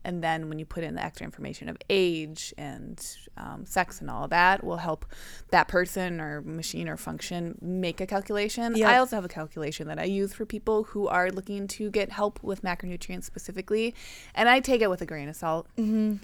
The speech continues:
Speaker 1: I mean, it's, it will give you a general range, but, like, it can give you a general range for
Speaker 2: Yeah,
Speaker 1: a general
Speaker 2: right.
Speaker 1: amount of people.
Speaker 2: For the, uh, for me, it was helpful because I would not have guessed that mine was high.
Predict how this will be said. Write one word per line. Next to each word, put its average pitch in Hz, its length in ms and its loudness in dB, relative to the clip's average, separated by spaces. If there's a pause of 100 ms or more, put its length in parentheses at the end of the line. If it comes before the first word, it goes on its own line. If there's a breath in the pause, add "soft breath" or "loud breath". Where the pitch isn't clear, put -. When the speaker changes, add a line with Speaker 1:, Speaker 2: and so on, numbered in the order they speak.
(220 soft breath)
Speaker 1:
I - 60 2
mean, 214 200 8
it's, 202 280 2 (140)
it 190 280 2
will 208 140 6
give 196 160 6
you 202 120 4
a 185 40 4
general 175 340 -2
range, 196 520 0
but, - 120 -2
like, 160 300 -4
it 180 120 -4
can 170 120 -6
give 160 140 -4
you 156 80 -2
a 151 40 -4
general 147 300 -6
range 143 500 -8 (120)
for - 180 0
Speaker 2:
Yeah, 220 220 10 (160 loud breath)
Speaker 1:
a 262 80 12
general 226 340 12
Speaker 2:
right. 220 60 12
Speaker 1:
amount 214 240 12
of 208 40 -4
people. 190 440 4 (280 loud breath)
Speaker 2:
For 320 140 8
the, 330 220 6
uh, 285 140 12
for 285 180 4
me, 311 120 8
it 359 60 8
was 311 140 8
helpful 233 240 10
because 220 480 4
I 226 260 8
would 233 160 8
not 220 180 4
have 202 200 -2
guessed 196 300 2
that 196 120 2
mine 202 240 0
was 190 120 -2
high. 202 520 2